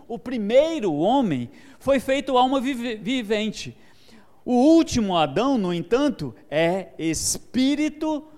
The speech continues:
vivificante. Assim não foi o espiritual que veio primeiramente, mas veio, mas sim o natural. Depois dele, então,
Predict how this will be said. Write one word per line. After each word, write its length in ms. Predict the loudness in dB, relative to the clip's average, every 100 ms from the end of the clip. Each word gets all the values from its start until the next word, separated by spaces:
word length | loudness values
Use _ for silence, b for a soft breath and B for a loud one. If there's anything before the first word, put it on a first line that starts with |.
| B
vivificante. 1300 | -14 -4 -2 -2 -4 -6 -8 -4 -2 -2 -4 -12 -18 B B B
Assim 460 | -4 -2 -2 -2
não 160 | 0 -2
foi 340 | 0 0 0 -6 B B B
o 200 | -4 -2
espiritual 840 | -2 -2 -4 -4 -2 4 4 4
que 140 | 2
veio 240 | 0 0 0
primeiramente, 800 | -2 -2 -2 0 -2 -4 -8 -16 B
mas 280 | -8 -4 -4
veio, 280 | -2 -2 -2
mas 180 | -2 -2
sim 280 | -2 -2 -2
o 60 |
natural. 640 | -2 -2 0 4 4 2 B B -4
Depois 440 | -4 0 2 2
dele, 260 | 2 0 -2
então, 480 | -4 -2 -2 -4